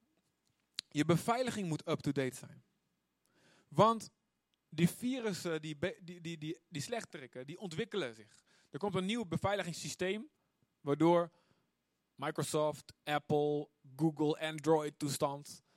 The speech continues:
zorgt dat het niet kan gebeuren. Ehm, en dan passen die slechterikken zich weer aan. Oké, dan doen we iets waardoor je om, waardoor om die firewall heen kunnen. En dat zetten we dan in de nieuwe update.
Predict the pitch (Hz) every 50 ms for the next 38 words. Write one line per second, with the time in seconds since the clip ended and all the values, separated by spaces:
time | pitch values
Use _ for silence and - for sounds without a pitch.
0 | _ _ _ _ _ _ _ _ _ _ _ _ - - 139 131 170 214 233 233
1 | - - - 185 180 165 180 170 196 220 - - 226 226 214 208 190 220 240 226
2 | 170 123 120 120 - _ _ _ _ _ _ _ _ _ _ _ _ _ _ _
3 | _ _ _ - - - _ _ _ _ _ _ _ _ _ _ _ _ _ _
4 | _ _ _ _ _ _ _ _ _ _ _ _ - 180 180 180 180 185 185 180
5 | 180 _ _ _ _ - 233 247 247 254 247 220 - - 262 254 - - 233 208
6 | 196 - - 269 277 262 - - 214 202 185 180 160 165 165 151 156 165 180 196
7 | 180 156 151 170 165 - 139 123 120 123 127 131 143 170 170 165 170 185 160 -
8 | - - - _ 127 131 147 147 147 156 160 156 156 151 - 175 170 160 156 156
9 | 160 160 165 170 160 160 160 - - 156 160 156 156 156 160 156 151 143 156 190
10 | 190 160 - 131 107 104 104 107 117 _ _ _ _ _ _ _ _ _ _ _
11 | _ - - _ _ - 170 180 165 - - 247 262 262 254 233 214 190 165 147
12 | 147 160 190 - - 185 185 180 180 190 240 262 240 202 - 226 254 202 185 233
13 | 202 160 131 -